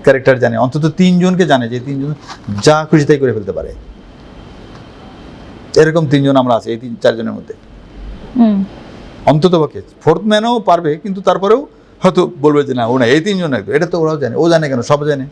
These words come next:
Speaker 1: রও জানে।
Speaker 2: হুম, হুম।
Speaker 1: তো এখন আমাদের আটকাইতে হবে, এটা তাদের, এটা ডিসিশন। এই জন্য ওরা আবার, ওরা চাকরি করতো, আমি চাকরি করতাম না,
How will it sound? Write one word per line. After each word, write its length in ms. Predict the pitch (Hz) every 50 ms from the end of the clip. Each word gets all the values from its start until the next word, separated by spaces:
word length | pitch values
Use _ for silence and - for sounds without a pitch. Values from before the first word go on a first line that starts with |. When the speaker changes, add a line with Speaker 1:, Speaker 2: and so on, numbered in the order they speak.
| - -
Speaker 1:
রও 300 | 127 127 131 135 143 143
জানে। 200 | 139 127 117 117 - _ _ _ _ _ _ _ _ _ - - - - - - - - - -
Speaker 2:
হুম, 180 | 254 240 220 214
হুম। 140 | 214 220 214 208 - - - - - - -
Speaker 1:
তো 140 | 123 - -
এখন 340 | - 131 135 - 175 190 190 - - - - - -
আমাদের 280 | - 135 151 165 175 175
আটকাইতে 360 | 151 151 - 180 165 165 170
হবে, 360 | 165 175 202 226 269 262 233 - - - - - - -
এটা 300 | 113 117 117 127 123 120 - - - - - - - - - - - - -
তাদের, 220 | 135 127 127 127 127
এটা 240 | 123 117 123 123
ডিসিশন। 460 | 117 120 131 147 156 160 - - 101 - - - - - - - - -
এই 80 | 117
জন্য 160 | 120 127 135 -
ওরা 280 | 131 139 143 160 175
আবার, 180 | 170 170 170 175 165 - - - -
ওরা 220 | 143 147 160 165 165 -
চাকরি 240 | 180 170 185 214 190
করতো, 340 | 202 196 190 190 240 262 -
আমি 160 | - 180 143
চাকরি 220 | 127 135 120 113 107
করতাম 300 | 104 - - 82 76 71
না, 100 | 65